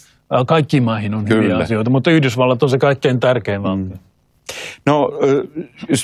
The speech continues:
Speaker 2: sitten puhutaan itse tästä poliittisesta siirtymästä, mitä on tapahtunut, miten arvioisit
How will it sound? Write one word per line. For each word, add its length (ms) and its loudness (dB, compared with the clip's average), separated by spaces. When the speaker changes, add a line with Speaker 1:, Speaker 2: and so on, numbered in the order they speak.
Speaker 2:
sitten 220 -4
puhutaan 380 2
itse 180 -4
tästä 280 -2
poliittisesta 580 -2
siirtymästä, 640 0
mitä 220 0
on 80 -4
tapahtunut, 540 -2
miten 260 0
arvioisit 420 0